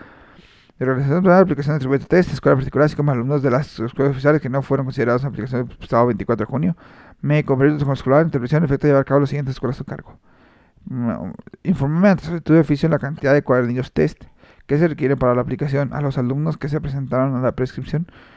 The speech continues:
con posterioridad a la fecha de veinticuatro de junio del veintidós, adjuntar un archivo electrónico en formato P D F con la copia de papeletas de depósito, plenamente identificadas con el nombre de los alumnos. Anterior a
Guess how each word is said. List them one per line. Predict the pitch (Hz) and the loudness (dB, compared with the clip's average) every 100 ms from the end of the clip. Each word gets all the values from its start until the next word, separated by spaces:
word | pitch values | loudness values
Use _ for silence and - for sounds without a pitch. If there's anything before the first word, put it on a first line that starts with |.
| - - _ _ | -20 -20 _ _
con | 156 160 | 2 2
posterioridad | 165 143 131 135 | 2 2 4 4
a | |
la | 143 | 4
fecha | 139 143 | 0 0
de | 143 | 0
veinticuatro | 127 127 - 123 127 | -2 -6 -2 0 0
de | 131 | -2
junio | 139 143 | -2 -2
del | 131 | -2
veintidós, | 110 98 113 95 127 | -2 -4 -4 -4 -4
adjuntar | 147 - 127 139 | -6 -4 -2 -2
un | |
archivo | 135 131 | 0 -2
electrónico | 123 - 160 151 | -2 -2 -2 -2
en | 131 | -8
formato | 123 127 - | -8 -8 -8
P | - | -2
D | 98 | -2
F | 143 165 | 0 -2
con | 139 | -2
la | 120 | -4
copia | 135 - | -4 -4
de | 127 | -4
papeletas | - 90 120 | -6 -6 -6
de | 123 | -8
depósito, | - 160 160 180 170 - - - | -6 -4 -2 -2 -2 -8 -20 -10
plenamente | 127 135 131 120 | -2 -2 -2 -4
identificadas | 131 151 143 156 - | -8 -2 2 2 0
con | - 139 151 160 | -2 0 2 0
el | 143 | 0
nombre | 135 139 127 123 | 0 0 0 0
de | 113 | 2
los | 131 143 - | 2 0 -4
alumnos. | - 160 139 120 135 135 - | -4 -2 -4 -6 -10 -12 -10
Anterior | 139 123 | -10 -6
a | 127 | -4